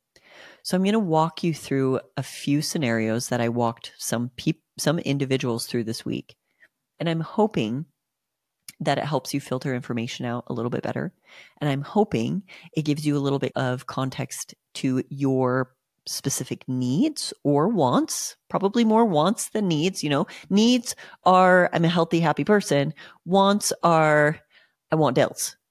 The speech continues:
right? <laughs> So delts are fun to have, but they don't bring true joy and happiness into this world. So that's really important to understand, right? So this is a, this is a want.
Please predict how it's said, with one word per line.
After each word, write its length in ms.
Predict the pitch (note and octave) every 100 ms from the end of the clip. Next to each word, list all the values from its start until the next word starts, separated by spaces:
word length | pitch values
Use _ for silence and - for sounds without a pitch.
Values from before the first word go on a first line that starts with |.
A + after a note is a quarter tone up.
| _
right? 260 | - B2 D#3 _ - - F#3 A3
<laughs> 280 | G#3 - - - A#3+ - -
So 360 | E3+ - F3+ - A#3 B3 -
delts 220 | F3+ F3+
are 80 | G#3
fun 180 | G3+ G3+
to 60 |
have, 440 | G3+ G3+ C#3+ E3 F3+
but 220 | F3+ D3+ - -
they 180 | D#3 E3+
don't 380 | E3 F3+ E3 F#3
bring 560 | F#3 F3+ F3 E3+ D#3+ _ _ _
true 360 | - - E3+ F3
joy 300 | E3 D#3+ D3+
and 100 | C#3+
happiness 460 | D3 E3 A#2+ A#2 -
into 180 | A2+
this 160 | A2 -
world. 220 | - C#3+
So 60 | -
that's 240 | D#3+ E3+
really 160 | F#3+ F3+
important 320 | E3 E3 C#3
to 60 | -
understand, 480 | C3 C#3+ - - -
right? 240 | - -
So 200 | C#3 C3+ - -
this 120 | - E4
is 120 | F#4+
a, 160 | G#4 A4
this 140 | G#4
is 200 | A#4 A4
a 40 | F4
want. 280 | B2+ D#3